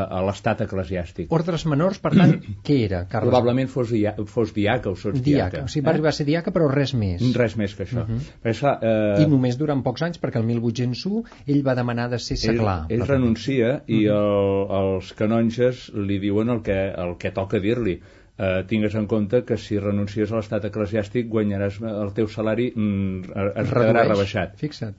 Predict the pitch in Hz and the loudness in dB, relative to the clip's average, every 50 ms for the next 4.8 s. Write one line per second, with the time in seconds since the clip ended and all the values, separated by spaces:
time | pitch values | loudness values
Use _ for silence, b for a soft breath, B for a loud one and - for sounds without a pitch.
0 | - - - - 98 95 95 101 104 104 113 117 117 117 - - - - - - | -6 -2 -2 0 2 2 2 2 2 4 4 4 2 0 -2 -12 -18 -20 -20 -12
1 | - 104 - - 113 117 117 123 123 123 120 - 113 117 117 113 113 117 131 135 | -8 -6 -2 2 2 4 4 4 4 2 2 2 2 4 4 4 4 4 2 2
2 | 127 127 127 131 127 110 113 113 120 123 117 127 131 147 143 170 - - 151 - | 2 0 0 0 0 2 2 2 0 0 0 0 0 2 4 4 6 6 6 6
3 | - 156 151 143 135 151 156 143 107 107 123 135 135 131 135 131 143 135 127 139 | 6 6 6 8 8 8 6 6 6 4 4 6 6 6 6 6 6 4 6 6
4 | 147 160 185 214 214 185 - 156 - - 135 131 127 131 180 202 | 8 8 8 8 6 6 6 4 4 4 4 4 4 4 4 2